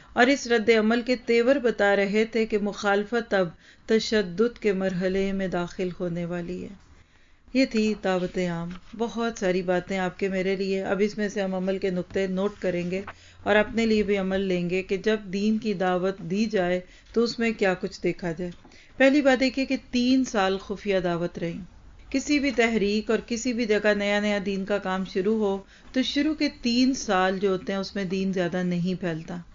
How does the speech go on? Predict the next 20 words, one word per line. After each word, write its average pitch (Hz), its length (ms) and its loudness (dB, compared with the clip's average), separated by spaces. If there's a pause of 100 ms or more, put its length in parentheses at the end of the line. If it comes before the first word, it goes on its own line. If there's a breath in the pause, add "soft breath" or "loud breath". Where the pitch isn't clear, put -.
(600 soft breath)
نئی 240 240 6
چیز 262 260 2
ہوتی 240 260 2
ہے، 233 60 4
لوگ 226 160 2
خوف 196 280 -2
زدہ 208 260 2 (160)
ہوتے 202 300 -2
ہیں، 208 100 -2
جیسے 202 340 0
کوئی 202 160 0
نیا 196 220 0
product 196 440 0
market 190 460 -4
میں 196 80 -4
آتا 180 260 -4
ہے 214 80 -4 (380 soft breath)
تو 214 80 2
ابتدا 214 400 4
میں 208 140 2